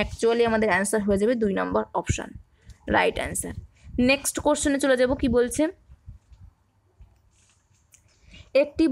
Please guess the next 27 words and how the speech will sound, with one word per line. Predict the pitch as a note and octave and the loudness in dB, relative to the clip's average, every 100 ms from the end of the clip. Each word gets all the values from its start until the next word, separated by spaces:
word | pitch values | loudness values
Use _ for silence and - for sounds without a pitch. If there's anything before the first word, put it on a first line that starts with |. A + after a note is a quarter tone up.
| A3+ | 4
বই | A#3+ A3+ A#3+ F#4 _ _ | 6 6 6 0 _ _
পঁচিশ | B3 B3 D4+ - - | 0 2 -2 -2 2
পয়েন্ট | B3 A#3+ A#3+ C#4+ F4+ - _ _ - _ _ _ _ _ - | 4 4 4 2 -2 -10 _ _ -20 _ _ _ _ _ 0
ছয় | B3 A#3+ C4 D4+ - | 4 4 4 0 2
পাঁচ | A#3 A#3+ - - | 4 4 0 2
টাকায় | A3+ B3 B3+ A3 | 2 4 2 0
বিক্রি | A3+ - C#4+ C#4+ | 0 0 -2 2
করে | C4+ C4+ B3 | 4 4 4
একজন | A3 G#3+ B3+ A#3+ G3+ | 2 2 2 2 2
বণিকের | G#3+ A#3+ B3+ C#4 C4+ - | 2 2 2 0 2 2
পাঁচ | A3+ A3+ _ | 2 0 _
পার্সেন্ট | C4+ B3+ - C#4 C4+ | 0 0 0 -2 0
ক্ষতি | - G#3+ A#3 A#3 | 0 2 2 2
হয়েছে। | F#3+ F3 - - _ - - - | 2 2 -4 -8 _ -20 -10 0
সে | C#4+ C4 C#4 C#4 _ _ - - A3+ A3 | 4 4 2 -4 _ _ -20 -8 -2 4
যদি | A#3+ A3+ C4 - _ _ _ _ _ A#3 | 4 4 -2 -4 _ _ _ _ _ -2
একত্রিশ | A#3 - D4+ D#4 - | -2 -2 0 0 0
পয়েন্ট | C4+ C4 C4 C4 A3 - _ _ - _ - | 2 4 2 0 -4 -10 _ _ -20 _ -2
শূন্য | C#4 C4 C#4+ | 2 2 4
পাঁচ | C4+ C4+ - | 2 2 0
টাকায় | B3+ B3+ A3 | 2 2 2
বিক্রি | G#3+ - A#3 B3 | 0 -2 -4 2
করতো | A#3 A3+ A3 | 2 2 2
বইটি, | G3+ G3 G#3 B3 | 4 2 2 2
তবে | A#3+ A3+ A#3 | 2 2 2
তার | A3 A#3 - | 2 2 2
শতকরা | G#3+ G#3+ - A3+ A3+ | 0 0 0 4 4